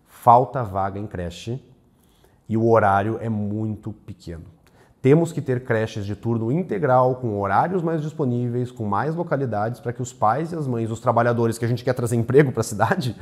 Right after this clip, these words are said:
<laughs> eles possam ter onde deixar os filhos. É o mínimo que a gente tem que fazer. É o mínimo, o mínimo. Mais vagas pra creches e tentar soluções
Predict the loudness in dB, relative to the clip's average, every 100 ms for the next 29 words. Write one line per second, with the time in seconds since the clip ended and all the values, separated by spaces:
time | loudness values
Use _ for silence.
0 | -8 -4 -2 4 4 4 0 -2 -2 -4
1 | -4 -6 -6 -4 -2 0 2 4 4 4
2 | 0 -4 -6 -8 -8 -10 -8 -10 -8 -2
3 | -2 0 -2 -2 -2 -6 -4 0 0 -2
4 | -6 -12 -20 -16 0 4 4 2 2 2
5 | 0 -4 -6 -4 -4 -4 -8 -8 -4 -4
6 | -4 -2 0 0 -2 -4 -2 -2 -2 -8
7 | -20